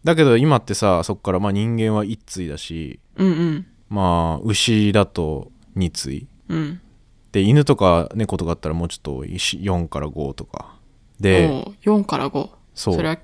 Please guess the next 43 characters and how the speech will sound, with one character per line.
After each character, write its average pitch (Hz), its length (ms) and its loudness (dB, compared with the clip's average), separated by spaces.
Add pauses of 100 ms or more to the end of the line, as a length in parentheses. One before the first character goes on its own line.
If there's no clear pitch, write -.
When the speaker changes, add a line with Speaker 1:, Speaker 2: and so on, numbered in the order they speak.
Speaker 2:
犬 208 220 4
種 - 120 2
と 202 120 2
か - 300 -4
猫 175 280 -4
の 123 100 -8
種 - 180 -4
に 143 60 -4
よ - 60 -8
っ - 40 -16
て - 140 -20
違 - 200 -12
う 123 180 -10
の？ 202 60 -14 (580)
Speaker 1:
そ - 180 0
う、 - 20 2
な 120 100 2
ん - 20 -6
か - 120 2
種 143 120 4
類 107 80 6
に 92 60 4
よ 80 60 -2
っ - 20 -18
て - 100 -14
違 80 160 -6
う 78 100 -2
ら 67 80 -6
し - 100 -14
い。 - 60 -16 (600)
Speaker 2:
う 196 40 -2
ん、 185 40 2
う 190 40 2
ん、 - 20 0
う - 20 0 (540)
ん。 165 360 -10 (220)
Speaker 1:
で、 120 320 2
ク - 180 -2
ジ 175 160 0
ラ 180 160 4
は 170 360 2 (500)
一 123 160 0 (100)
対。 - 320 -4